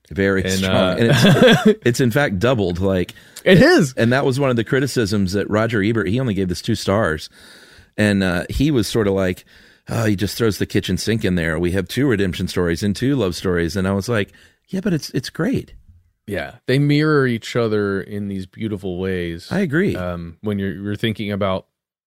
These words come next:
Speaker 2: um, l-, well, let's just say Jack, the,
Speaker 1: Uh-huh.
Speaker 2: I guess the main character, traditional main character that exists within this story, um, played by Jeff Bridges, and then Perry,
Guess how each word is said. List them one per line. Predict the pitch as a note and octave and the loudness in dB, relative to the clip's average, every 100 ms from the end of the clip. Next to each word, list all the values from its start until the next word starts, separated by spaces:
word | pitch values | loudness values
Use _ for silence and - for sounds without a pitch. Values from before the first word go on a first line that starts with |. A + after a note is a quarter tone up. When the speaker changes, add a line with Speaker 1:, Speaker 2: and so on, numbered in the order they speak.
| _ _ _ - | _ _ _ -12
Speaker 2:
um, | F2+ F2+ F2 - - | -8 -6 -8 -12 -10
l-, | F#2+ | -8
well, | G#2+ A2 | -4 -4
let's | A2 | -4
just | A2 - - | -6 -10 -14
say | - G#2 D2 - | -6 -6 -6 -16
Jack, | G2 A2 G#2 G2+ - _ - | -6 -2 0 -2 -10 _ -8
the, | - | -2
Speaker 1:
Uh-huh. | F#2 F#2 F2+ F2 _ _ - | 0 0 -2 -8 _ _ -8
Speaker 2:
I | |
guess | G2 - | -8 -6
the | G#2 F#2+ F2 _ - | -6 -6 -8 _ -8
main | A2 A#2+ B2 A#2+ | -2 2 2 0
character, | - G#2 G2 G#2 | 0 -2 -2 -4
traditional | F#2+ G#2 G#2+ - G#2 F#2+ | -6 -4 -4 -4 -4 -4
main | F#2 F#2+ F#2 E2+ _ | -4 -6 -8 -12 _
character | A2 F#2 F#2 F#2+ F2+ | -8 -8 -8 -10 -8
that | F2+ F2+ | -8 -8
exists | F2 F#2+ - | -6 -8 -6
within | F#2 F2+ F#2 | -6 -6 -6
this | F2+ | -8
story, | - F2+ F2+ F2 - _ _ _ _ - | -8 -8 -6 -8 -10 _ _ _ _ -12
um, | E2 E2 D#2 _ _ _ _ _ | -10 -10 -14 _ _ _ _ _
played | - G2 | -8 -6
by | F#2 | -4
Jeff | F#2+ - | -6 -6
Bridges, | G#2+ G#2+ G2 F#2 F#2 | -4 -2 -4 -6 -6
and | G#2+ G#2 | -6 -4
then | G2 F#2 | -4 -8
Perry, | - A2+ G#2 G2 F#2 F2+ | -4 -2 0 -2 -4 -8